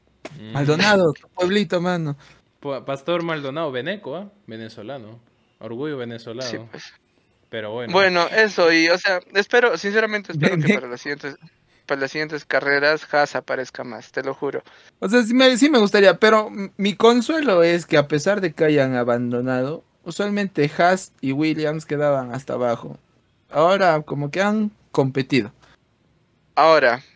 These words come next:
Speaker 3: ya,
Speaker 2: Ese es
Speaker 3: ahora,
Speaker 2: mi,
Speaker 3: ah.
Speaker 2: mi consuelo en,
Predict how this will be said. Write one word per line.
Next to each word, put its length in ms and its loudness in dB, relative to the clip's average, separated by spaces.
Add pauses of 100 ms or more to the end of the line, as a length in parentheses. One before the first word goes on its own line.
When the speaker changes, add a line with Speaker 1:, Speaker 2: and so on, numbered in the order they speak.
(120)
Speaker 3:
ya, 220 0
Speaker 2:
Ese 140 6
es 60 6
Speaker 3:
ahora, 240 6
Speaker 2:
mi, 80 2
Speaker 3:
ah. 340 0
Speaker 2:
mi 140 0
consuelo 760 4 (340)
en, 600 0